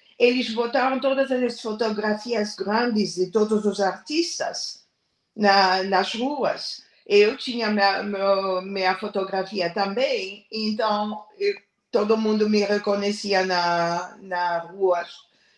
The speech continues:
Então me davam papéis melhores.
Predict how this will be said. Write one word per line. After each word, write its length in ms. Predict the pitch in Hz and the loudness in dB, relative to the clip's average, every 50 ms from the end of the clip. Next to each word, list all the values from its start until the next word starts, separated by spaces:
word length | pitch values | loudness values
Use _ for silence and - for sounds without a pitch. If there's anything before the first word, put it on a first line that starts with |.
| _ _ _ _ | _ _ _ _
Então 260 | - 247 226 269 254 247 | -2 2 4 6 6 6
me 200 | 254 247 233 208 | 6 4 4 6
davam 560 | 254 233 226 226 240 247 240 233 226 220 214 | 6 6 6 6 4 2 2 0 -4 -4 -2
papéis 500 | - 226 220 220 226 208 214 220 214 - | 0 -2 0 2 2 2 2 2 0 -2
melhores. 1040 | 226 214 208 220 226 233 240 240 254 262 262 262 262 220 170 170 - - - - | 0 0 2 2 2 2 2 2 2 2 -2 -2 -4 -8 -8 -10 -12 -14 -14 -16